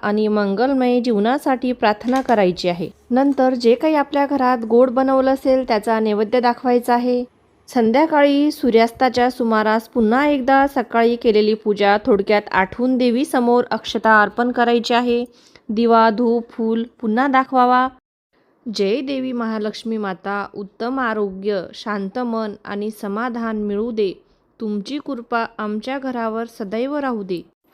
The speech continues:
हात जोडून अशी प्रार्थना करा आणि दुसऱ्या दिवशी सकाळी थोडं अक्षता वाहून कळस हलवा, नंतर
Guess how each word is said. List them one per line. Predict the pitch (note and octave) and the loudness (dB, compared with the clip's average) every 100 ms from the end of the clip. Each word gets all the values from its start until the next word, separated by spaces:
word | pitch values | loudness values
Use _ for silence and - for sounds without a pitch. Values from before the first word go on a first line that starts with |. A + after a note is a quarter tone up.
| G#3+ | -8
हात | A3 B3+ B3 | -6 -4 -4
जोडून | B3+ B3+ A#3+ | -4 -2 -6
अशी | A#3+ B3 | -6 -8
प्रार्थना | A#3+ G#3 G3 A3 A#3 | -6 -6 -6 -6 -6
करा | B3+ B3 A#3+ A#3+ - _ _ _ - - | -6 -4 -4 -6 -10 _ _ _ -20 -10
आणि | A3 A3+ | -4 -2
दुसऱ्या | A3 A3 A#3+ C#4 | -2 -6 -6 -6
दिवशी | C#4+ C#4 C4+ | -6 -6 -8
सकाळी | C4 C4 B3 A#3 A3+ A3+ | -6 -8 -6 -2 -2 -2
थोडं | B3+ A3 A3 - | -4 -4 -4 -6
अक्षता | G#3 - A#3+ A3+ C#4 | -10 -8 -8 -6 -4
वाहून | C4 C4 A#3+ A#3+ - _ - | -2 -2 -4 -6 -10 _ -4
कळस | A3 C4+ E4+ | -2 -2 -4
हलवा, | E4 B3+ A3+ A3+ A#3+ - - | -4 -2 -2 -2 -6 -14 -10
नंतर | A3+ G#3 G3+ C4 | -6 -6 -6 -8